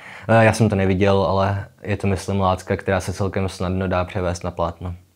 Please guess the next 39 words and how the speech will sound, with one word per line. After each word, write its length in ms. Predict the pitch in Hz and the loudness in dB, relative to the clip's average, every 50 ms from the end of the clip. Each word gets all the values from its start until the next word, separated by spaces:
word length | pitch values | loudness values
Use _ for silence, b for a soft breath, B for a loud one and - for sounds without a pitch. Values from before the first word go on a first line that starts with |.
| _ _ B B B B B B B B B B B | _ _ B B B B B B B B B B B
A 140 | 107 120 120 | 4 6 8
napište 320 | 123 - 123 113 - 120 | 6 6 4 4 2 4
pak 140 | 104 120 117 | 4 4 4
do 80 | 110 107 | 4 4
komentářů, 600 | - 113 113 110 110 113 107 107 107 107 104 107 | 4 4 2 4 4 4 4 4 4 2 2 0
jestli 220 | 104 101 117 107 | 2 2 0 -2
jste 120 | - - | -2 -2
tu 100 | 101 107 | -4 -6
knihu 260 | 98 - 107 107 107 104 | -4 -2 0 0 0 0
četli 280 | - 110 101 110 107 | 0 -2 -2 0 0
jinak 200 | 104 104 101 95 | 2 2 0 0
než 240 | 98 92 85 - - | -2 -6 -6 -6 -6
já. 180 | 87 87 87 87 90 - _ _ _ B B B B B | -6 -6 -6 -8 -10 -14 _ _ _ B B B B B
Protože 140 | B 95 101 | B 0 2
zrovna 260 | 95 101 104 101 104 | 4 4 4 4 4
u 100 | 101 104 | 4 2
Pána 300 | 98 - 98 98 101 101 | 4 4 4 4 4 2
much 360 | 101 101 101 98 - - - - - _ _ B B B B B B B | 2 2 2 0 -4 -10 -14 -18 -20 _ _ B B B B B B B
jsem 160 | - 101 98 | -4 -4 -2
si 120 | - - | 2 2
moc 160 | 107 104 98 | 4 4 4
dobře 240 | 95 101 92 98 107 | 4 2 4 4 4
vědomý 320 | 98 98 98 98 101 101 98 | 4 4 4 4 4 2 2
toho, 300 | - 101 98 101 101 95 | 2 2 2 2 2 0
že 80 | 98 | 0
ta 120 | 90 98 92 | -2 -4 -4
kniha 280 | - 98 95 98 104 | -2 -2 -2 0 0
má 160 | 98 95 95 | 0 0 0
fakt 160 | 95 - 104 95 | 0 -2 -2 -2
hodně 300 | 98 101 95 92 98 95 | -2 -2 -2 -2 -2 -2
vrstev 520 | 95 90 87 - - 92 87 87 - - | -4 -4 -6 -8 -8 -8 -8 -8 -8 -10
a 120 | 78 90 - b b b b b b b | -10 -10 -10 b b b b b b b
mohlo 240 | - 92 92 95 98 | -6 -4 -2 0 0
mi 100 | 95 95 | 0 0
toho 200 | - - 98 98 | 0 -2 -2 -2
celkem 320 | - - 95 90 - 95 95 | -2 -2 -4 -4 -2 -2 -2
hodně 280 | 95 95 92 98 95 | -2 -2 -2 -2 -2
uniknout. 480 | 90 92 95 95 - - 85 82 87 87 87 - - _ _ b b b b b b b b b b | -2 -2 -2 -4 -4 -6 -8 -8 -8 -10 -14 -18 -20 _ _ b b b b b b b b b b
Eh, 40 | - | -12